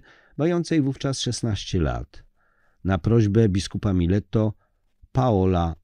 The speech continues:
Albery. Doktor Puka zaliczył zjawiska występujące u Natuzzy do objawów histerii, potwierdzając tym samym opinię ojca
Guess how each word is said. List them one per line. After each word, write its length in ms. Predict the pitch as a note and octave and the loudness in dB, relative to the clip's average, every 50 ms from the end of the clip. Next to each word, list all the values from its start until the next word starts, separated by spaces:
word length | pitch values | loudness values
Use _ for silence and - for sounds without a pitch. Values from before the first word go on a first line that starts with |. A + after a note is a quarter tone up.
| _ _ _ | _ _ _
Albery. 800 | G2+ F#2 F2 D2+ C#2+ D2 B1+ - C#2 D2 D2+ D2 D2 D#2 E2 - _ _ _ _ _ _ _ _ | 0 0 0 0 0 -2 -4 -6 -8 -10 -10 -10 -12 -12 -14 -18 _ _ _ _ _ _ _ _
Doktor 380 | - A2 A#2+ - - D3+ C#3 A#2+ | -2 -2 0 2 0 0 0 0
Puka 480 | - - G2+ - - C#3 C3+ B2+ A2+ - _ _ _ _ _ - | -2 -4 -2 0 2 2 2 2 0 -2 _ _ _ _ _ -6
zaliczył 520 | E2+ F2+ G#2 A#2+ B2 D3 D3 - - C#3 B2+ | 0 2 4 4 4 2 0 -2 0 2 2
zjawiska 640 | G2+ A2+ A#2 G#2+ G2+ B2+ C#3 C3 - - A#2 G2+ | 4 4 4 4 4 2 0 0 0 0 0 0
występujące 760 | F2+ F#2 - - G#2 G2 E2 F#2 G2 G2 G2+ G#2+ G#2 - G#2+ | 0 0 -2 0 0 0 2 2 2 2 2 0 0 0 0
u 100 | F#2+ F#2+ | 0 2
Natuzzy 540 | G2 F#2+ E2+ - - B2+ A#2 - - - G#2+ | 2 0 0 0 -2 -2 -2 -2 -4 -4 -4
do 320 | G#2 G2 G#2+ G#2 G2+ G2+ | 0 0 2 2 4 2
objawów 440 | G2 F#2 G#2+ A2 G2+ F#2+ G2 G#2 G2+ | 2 4 4 2 2 2 0 -2 -2
histerii, 640 | - - A#2+ - - - - C3 A2 F#2 G2+ G#2 - - - _ - _ | -4 -6 -6 -6 -4 -2 0 2 4 4 4 2 2 0 -8 _ -6 _
potwierdzając 720 | - A#2+ - - B2 A2 G#2 G#2 B2 A#2+ A2+ F2 D2+ - | 0 0 2 4 4 4 4 4 4 4 4 2 0 0
tym 140 | - E2+ D#2+ | -2 -2 0
samym 340 | - F2+ E2+ F#2+ G2 F#2 | 0 0 2 2 4 4
opinię 460 | F2+ E2 - - G2+ G2 F#2+ F#2+ F#2 E2+ | 2 0 0 0 2 2 4 4 2 2
ojca 460 | E2+ E2+ D#2 - - F2+ E2 E2 | 0 0 -2 -2 -2 -2 0 0